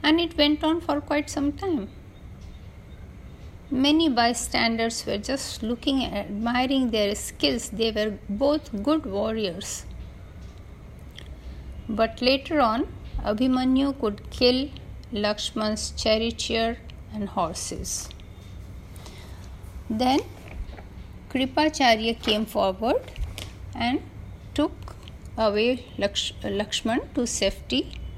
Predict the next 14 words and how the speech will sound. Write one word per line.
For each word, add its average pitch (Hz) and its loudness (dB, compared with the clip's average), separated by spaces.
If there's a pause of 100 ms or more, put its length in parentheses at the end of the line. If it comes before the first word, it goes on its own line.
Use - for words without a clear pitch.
(280)
in 214 2
his 247 2
chariot. 156 -2 (2750)
Bhishma 233 2 (1080)
on 226 0
one 226 4
side 214 2
ordered 247 4
his 240 2
army 233 2 (600)
to 220 2
charge. - 0 (2500)
Other 277 4
side, 226 4